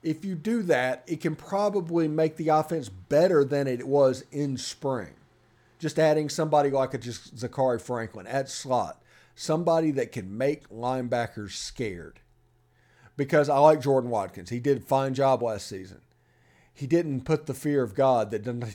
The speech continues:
Dontario Drummond or or Elijah Moore did in twenty twenty. Some of that could be with Jackson Dart, and we're gonna look at that a little bit in the third segment as well, because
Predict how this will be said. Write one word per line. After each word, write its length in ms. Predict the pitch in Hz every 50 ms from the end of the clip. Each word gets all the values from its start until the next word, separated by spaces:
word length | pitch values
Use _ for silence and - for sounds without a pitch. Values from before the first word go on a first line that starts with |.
| _
Dontario 720 | - 135 131 127 120 - 139 131 131 123 120 117 113 110
Drummond 440 | 104 120 120 123 117 110 110 104 101 _ _
or 540 | - 151 165 165 147 131 123 120 120 117 - _ _ _ _ _ _ _ _ _ _ _ _ _ _ _ _ _ _ _ _ _ _ _ _ _ _ _ _ _ -
or 240 | 139 147 151 143 135
Elijah 400 | 131 127 131 127 123 120 - 120
Moore 240 | 113 113 117 120 117
did 260 | 110 - 110 104 98
in 80 | 101 101
twenty 300 | 101 - 110 104 98 92
twenty. 300 | 90 - 101 90 78 64 _ _ _ _ _ _ _ _ _ _ _ _ _ _ _ _ _ _ _ _ _ _ _ _ _
Some 380 | _ - - - 165 160 175
of 80 | 170 147
that 400 | 147 143 139 143 139 - - _ _ _ _ _
could 260 | - 165 160 147 135
be 360 | 113 139 135 135 127 120 143 -
with 240 | - 120 127 123 104
Jackson 420 | - 131 127 123 113 - - 110 107
Dart, 300 | 104 131 139 143 139 120
and 140 | 117 120
we're 100 | 127 151
gonna 300 | 147 147 131 117 110 90 - _ _ _ _ _ -
look 240 | 127 131 135 135 135
at 60 | -
that 320 | 135 131 131 127 - - -
a 80 | - 117
little 180 | 123 120 123
bit 120 | 120 131 -
in 80 | 107
the 40 | 110
third 300 | - - 135 127 120 107
segment 540 | - - 131 123 113 110 113 117 110 101 -
as 320 | 110 107 110 104 92 107
well, 400 | 160 110 120 123 131 139 143 139
because 800 | 131 117 98 117 117 - - 131 120 120 117 113 107 95 - -